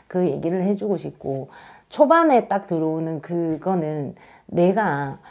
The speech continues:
기인의 손길이 있는데 돈이 깨져야 되는 수준이라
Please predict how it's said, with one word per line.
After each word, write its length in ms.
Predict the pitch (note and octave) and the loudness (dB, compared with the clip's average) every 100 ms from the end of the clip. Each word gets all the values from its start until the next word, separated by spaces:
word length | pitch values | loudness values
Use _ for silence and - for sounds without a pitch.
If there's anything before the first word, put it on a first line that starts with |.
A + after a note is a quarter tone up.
| - _ | -20 _
기인의 420 | - G3+ C4 C#4 B3+ | 0 4 4 2 0
손길이 460 | D4 D4 C4+ F3+ | -2 0 2 2
있는데 580 | C#3+ D3 B2+ C3+ B2+ - - - _ | 0 -4 -6 -10 -10 -12 -20 -20 _
돈이 340 | F#3 G#3+ B3+ B3+ | 2 4 4 2
깨져야 480 | C#4+ C4+ A3+ E3 | 4 6 6 4
되는 240 | D3 C#3+ C#3+ | 2 -4 -4
수준이라 640 | C3 D#3 D3+ C#3 B2 B2 | -6 -6 -6 -6 -6 -10